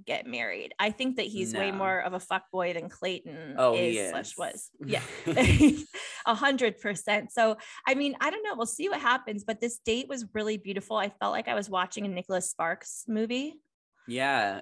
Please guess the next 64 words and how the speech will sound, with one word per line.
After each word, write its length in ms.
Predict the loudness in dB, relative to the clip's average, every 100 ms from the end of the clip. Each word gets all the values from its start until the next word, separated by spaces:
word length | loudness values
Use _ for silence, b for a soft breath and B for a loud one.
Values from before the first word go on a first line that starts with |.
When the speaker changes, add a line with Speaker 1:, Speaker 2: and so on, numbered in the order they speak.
| -4
Speaker 2:
it 160 | -2 2
was 240 | 2 2
kinda 200 | -2 -2
sweet, 280 | -2 0 0
especially 380 | 2 0 0 -4
with, 120 | 0
like, 160 | -2 0
the 60 |
barbecue 520 | 2 2 2 0 0
and, 100 | 2
like, 140 | 0 2
all 140 | 2
those 200 | 2 -4
people. 540 | -6 -8 0 4 4 4
And, 200 | 0 0
like, 260 | -2 -4 B B B _
it's 180 | 2 2
cool 240 | 4 4
that 140 | 4 4
they're 220 | 6 6
able 260 | 4 0 -2
to, 120 | -2
like, 300 | 0 0 -2
be 160 | 0 0
around 420 | 2 2 2 0
other 160 | -4
people 260 | -4 -6 -4
in, 60 | -2
like, 120 | -2
a 60 | -2
social 360 | -2 0 -2
setting, 300 | 2 2 2
'cause 100 | -2
a 40 | 2
lot 160 | 2
of 60 | 2
times 300 | 0 -2 -4
these 220 | -8 -4
dates, 320 | 0 0 0
like, 160 | -6 -4
really 220 | -6 -6 -4
isolate 540 | -4 -2 -2 -2 0
them, 400 | 0 0 -2 -8 b b 0
where 140 | 2
it's, 240 | 2 0
like, 160 | -2 -2
just 360 | 0 0 0 -2
them 200 | -2 -2
and 140 | -2
the, 180 | -2 -2
like, 140 | -4 -6
the 60 |
two 220 | -6 -4 -2
of 80 |
them 160 | -2 -4
for 120 | -4
the 100 | -2
day. 180 | 0 0
So 160 | 0 -2
it's 140 | 0
nice 200 | -4 -2
to 100 | -6
see, 640 | -6 -4 -2 0 0 -4
to, 120 | -8